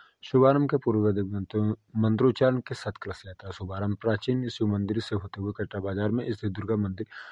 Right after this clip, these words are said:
हनुमान मंदिर, जैन मंदिर होते हुए खजूरी हनुमान मंदिर, पुनः डीजे, रथ, ढोल,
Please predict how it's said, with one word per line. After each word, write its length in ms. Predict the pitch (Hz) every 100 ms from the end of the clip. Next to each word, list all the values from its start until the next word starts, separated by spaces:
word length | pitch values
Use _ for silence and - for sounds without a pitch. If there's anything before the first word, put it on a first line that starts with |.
| - -
हनुमान 300 | 127 139 147
मंदिर, 220 | 143 139
जैन 180 | 117 110
मंदिर 300 | 104 101 92
होते 220 | 95 98
हुए 160 | 110 101
खजूरी 180 | 101 95
हनुमान 280 | 95 95 95
मंदिर, 280 | 95 101 -
पुनः 200 | 113 110
डीजे, 340 | 101 107 101 110
रथ, 300 | 110 - 107 92 - _ -
ढोल, 220 | 104 113